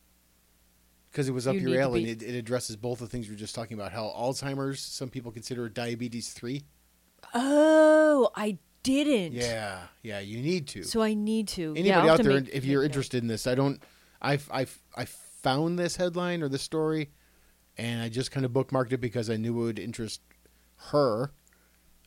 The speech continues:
Speaker 1: Um,
Speaker 2: Yeah.
Speaker 1: so I didn't do
Speaker 2: Her.
Speaker 1: any research on it, but it was interesting to me. I
Speaker 2: <laughs>
Speaker 1: think that c-, I, it's, so she will, but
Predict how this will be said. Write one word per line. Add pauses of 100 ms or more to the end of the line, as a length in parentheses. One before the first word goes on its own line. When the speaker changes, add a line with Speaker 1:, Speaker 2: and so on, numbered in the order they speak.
Speaker 1:
Um, (340)
Speaker 2:
Yeah. (340)
Speaker 1:
so
I
didn't
do
Speaker 2:
Her.
Speaker 1:
any
research
on
it,
but
it
was
interesting
to
me.
I
Speaker 2:
<laughs>
Speaker 1:
think
that
c-,
I,
it's, (160)
so
she
will, (240)
but